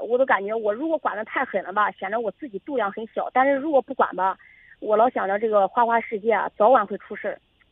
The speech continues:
就针对这个问题的话，我现在就很困惑，我也不知道该怎么样去处理这个事情。就针，针对他现在这个膨胀期这一块儿，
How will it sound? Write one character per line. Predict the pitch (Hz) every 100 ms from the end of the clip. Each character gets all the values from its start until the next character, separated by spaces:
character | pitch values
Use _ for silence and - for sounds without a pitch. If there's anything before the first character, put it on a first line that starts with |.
| _ _ _
就 | 247
针 | - 285
对 | 277
这 | 262
个 | 240
问 | 240 214
题 | 196
的 | 196
话， | 202
我 | 185
现 | 180 220
在 | 226
就 | 220
很 | 202 180
困 | - 277
惑， | 202 190 - - - _ _ _ _ _ _ _ -
我 | 220
也 | 277
不 | 240
知 | 247
道 | 262 240 214
该 | - 233
怎 | 185
么 |
样 | 190
去 | 208 233
处 | - 302
理 | 185
这 | 196
个 | 202
事 | - 208
情。 | 139 - _ _ _ _
就 | - 233
针， | 262 254
针 | - 277
对 | 269
他 | 247
现 | - 247
在 | 220
这 | 220
个 | 214
膨 | - 208
胀 | 233 208
期 | - 247
这 | 220
一 |
块 | 190 -
儿， | 185